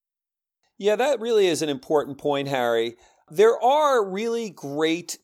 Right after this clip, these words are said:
imaging devices on the market now that are quite expensive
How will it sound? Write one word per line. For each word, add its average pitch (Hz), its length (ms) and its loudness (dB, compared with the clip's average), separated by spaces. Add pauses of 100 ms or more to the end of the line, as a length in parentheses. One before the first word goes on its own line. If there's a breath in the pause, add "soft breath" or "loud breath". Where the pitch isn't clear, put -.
imaging 165 540 -4
devices 131 800 2
on 139 240 2
the 143 80 -2
market 127 480 -2
now 117 400 -4
that 113 160 0
are 117 60 -6
quite 185 340 2
expensive 123 920 -4